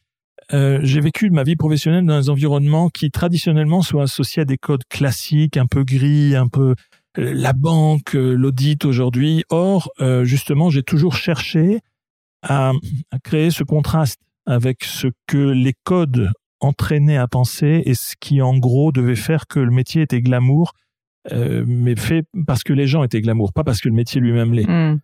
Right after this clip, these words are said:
Speaker 1: Donc moi, je suis le spécialiste d'aller dans des, dans des boîtes pas glamour, mais où il y a des gens glamour. Et ben, finalement, voilà, c'est en ça que ça, que, qu'être un chef de village, ça peut être utile, vous voyez. Donc,
Speaker 2: <laughs>
Speaker 1: un peu, euh, quelqu'un qui, à la fois, pense beaucoup à l'ambiance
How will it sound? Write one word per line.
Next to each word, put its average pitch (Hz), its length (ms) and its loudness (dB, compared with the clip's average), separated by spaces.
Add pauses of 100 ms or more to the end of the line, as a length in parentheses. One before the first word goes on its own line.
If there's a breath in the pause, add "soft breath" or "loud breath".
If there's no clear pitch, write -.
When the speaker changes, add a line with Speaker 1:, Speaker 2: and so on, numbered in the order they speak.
(140)
Speaker 1:
Donc 120 160 -2
moi, 170 120 2
je 185 80 -2
suis 160 80 0
le 127 60 0
spécialiste 160 440 0
d'aller 147 180 2
dans 143 120 2
des, 117 380 0
dans 117 180 0
des 123 100 0
boîtes 139 320 0
pas 143 160 0
glamour, 135 640 0 (220)
mais 127 600 2
où 147 80 2
il 147 60 2
y 139 40 0
a 127 40 0
des 131 100 0
gens 143 140 2
glamour. 131 400 0 (420)
Et 117 100 -2
ben, 117 580 2
finalement, 147 580 2
voilà, 123 280 0
c'est 120 160 -2
en 117 80 2
ça 143 220 -2
que - 60 -10
ça, 113 540 -2
que, 120 200 -2
qu'être - 240 -4
un 123 60 2
chef 120 200 0
de 117 80 0
village, 110 360 0
ça 117 80 -2
peut 117 100 -2
être 110 140 -2
utile, 120 260 -2
vous 113 60 -2
voyez. 104 240 0
Donc, 113 100 4
Speaker 2:
<laughs> - 540 -4
Speaker 1:
un 123 120 0
peu, - 160 0
euh, 143 380 0
quelqu'un 143 380 0
qui, 143 160 0
à 131 80 2
la 139 100 2
fois, 151 280 0
pense 135 200 2
beaucoup 160 280 0
à 180 40 2
l'ambiance 139 560 0